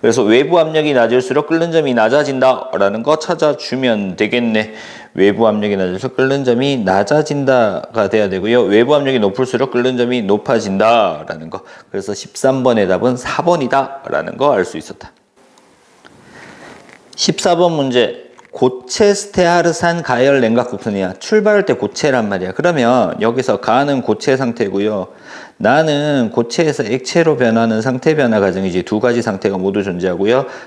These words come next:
다에서는 액체 상태로만 존재할 거고, 라는 액체에서 고체로 상태 변화가 일어나는 구간, 그리고 마는 고체 상태로만 존재를 할 거다. 됐지? 이때 온도를 녹는 점이라고 하고요.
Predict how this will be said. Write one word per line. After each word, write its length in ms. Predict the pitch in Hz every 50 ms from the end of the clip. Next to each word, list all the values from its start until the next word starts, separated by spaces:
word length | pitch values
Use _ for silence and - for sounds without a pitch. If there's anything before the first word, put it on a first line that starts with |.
| - _ -
다에서는 520 | - 113 127 131 120 123 131 123 127 120
액체 300 | 107 113 113 - - 139
상태로만 680 | 131 147 127 117 117 - 117 104 101 98 104 123 139
존재할 460 | 135 117 98 90 98 101 95 117 120 -
거고, 420 | - 113 98 - 107 110 - - - - - - - - -
라는 420 | - 107 117 127 139 139 135 131
액체에서 500 | 123 135 135 - - - 160 147 - 131
고체로 480 | - - 107 - - - 143 135 131 120
상태 340 | 113 131 117 113 - 143 131
변화가 540 | 123 117 110 107 107 107 104 127 135 139
일어나는 560 | 131 113 104 95 98 101 104 110 117 135 135 123
구간, 440 | - 95 92 110 113 127 147 151 - - - - - - _ _
그리고 320 | - - - 92 92 98 95
마는 440 | 92 90 87 90 98 113 135 147 -
고체 320 | - - 98 - - 131
상태로만 600 | 131 135 110 107 - 110 92 92 98 120 139 143
존재를 420 | 127 107 90 87 110 107 104 98
할 100 | 123 147
거다. 440 | 143 - 123 101 98 98 107 107 - - - - - _ _ _ _ _ _ _ _ -
됐지? 540 | - - - - - 113 127 139 156 156 - - - - -
이때 260 | - 147 147 - 165
온도를 640 | 147 135 131 127 117 113 113 135 147 156 160 143
녹는 400 | 110 98 98 104 117 131 135 139
점이라고 560 | 127 127 120 113 - - 95 95 92 90 87 98
하고요. 400 | 107 95 92 92 95 101 107